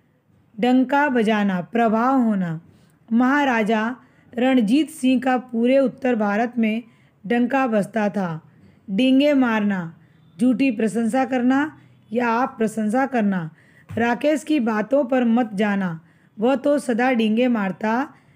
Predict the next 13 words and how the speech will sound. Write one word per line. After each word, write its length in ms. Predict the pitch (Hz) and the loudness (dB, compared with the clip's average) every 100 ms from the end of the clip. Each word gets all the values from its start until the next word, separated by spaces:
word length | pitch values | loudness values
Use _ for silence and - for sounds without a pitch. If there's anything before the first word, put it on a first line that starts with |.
| _ 226 | _ 0
रहता 400 | 240 240 247 247 | 2 0 0 0
है। 340 | 220 185 165 _ _ _ _ _ | 0 -2 -4 _ _ _ _ _
डूब 400 | 202 226 294 269 240 | -2 0 0 -2 0
मरना, 560 | 226 220 220 180 160 _ _ _ - | 0 0 0 -4 -6 _ _ _ -4
लज्जित 460 | 233 240 196 294 269 | 0 2 2 0 2
होना। 380 | 233 214 170 175 _ _ _ 202 | 2 0 -2 -10 _ _ _ 2
बोर्ड 280 | 247 285 | 4 4
की 160 | 254 311 | 2 0
परीक्षा 520 | 247 233 226 - 277 | 2 2 0 0 0
में 180 | 285 269 | 2 0
तीसरी 400 | 240 220 262 294 | -2 -4 -2 -4
श्रेणी 400 | - 240 226 247 | -2 0 0 0
में 300 | 226 208 | 0 -2